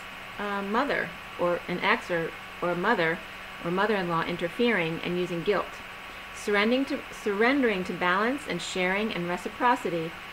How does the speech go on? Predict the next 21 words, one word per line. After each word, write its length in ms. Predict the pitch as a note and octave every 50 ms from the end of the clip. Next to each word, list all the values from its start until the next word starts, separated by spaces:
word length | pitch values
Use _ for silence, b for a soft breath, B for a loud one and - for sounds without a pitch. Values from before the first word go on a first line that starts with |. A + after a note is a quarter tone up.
| - - -
a 80 | F#3 F#3
proposal 580 | G#3 G#3 G3 - C#4 A#3 A#3+ B3+ A#3+ G#3 E3+
from 220 | D#3+ - G3+ E3+ F3+
the 60 | F3+
Divine 340 | F3+ E3+ F3+ F3+ F3+ F3+ F3
Masculine's 480 | F3+ F#3+ A3 C4+ - - G#3+ G#3 F#3
heart 280 | - F#3+ E3 E3 E3 - - - - - - - - - - -
of 100 | - F3
an 80 | F3+ F3+
alchemical 560 | E3+ E3+ - - B3 G#3+ A3+ B3 B3 B3+ B3+
new 180 | B3+ B3+ C4 C4+
life, 320 | A#3 G3+ E3 D#3+ D3+ D3+ - - - - - - - - - - -
of 120 | F3+ F3
shadow 460 | - - - A3 G3 G3+ G#3+ A3 A3
work, 180 | A3 A3 A3+ A3+ - - - - -
synchronicities, 680 | A3+ G#3 - G#3+ G#3 A3 A#3+ - G#3+ E3+ E3+ D#3+ E3 - -
co-creation, 840 | - B3 G3+ G3 - A3+ G3+ G3 G3+ G3+ G#3 - - A3+ A3+ A3 - -
and 180 | F3+ F3 F3
dreams 360 | E3+ F3+ F#3 F#3+ G3 G3+ G3+ -
come 240 | - A#3+ A3 A3+
true, 420 | A3 - - A#3+ G#3 E3 D3 -